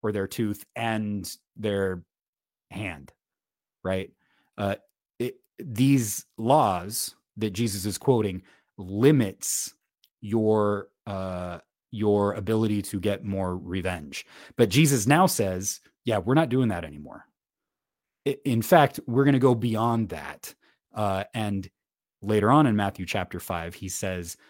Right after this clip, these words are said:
"You have heard it said, 'You shall love your neighbor and hate your enemy.'" Now, that's not quoting i-, the Old Testament or the Hebrew scriptures,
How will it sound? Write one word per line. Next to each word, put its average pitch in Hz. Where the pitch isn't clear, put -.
"You 107
have 98
heard 117
it 98
said, 95
'You 113
shall 107
love 117
your 104
neighbor 104
and 90
hate 110
your 92
enemy.'" 95
Now, 110
that's 123
not 123
quoting 107
i-, 110
the 101
Old 98
Testament 82
or 104
the 87
Hebrew 90
scriptures, 82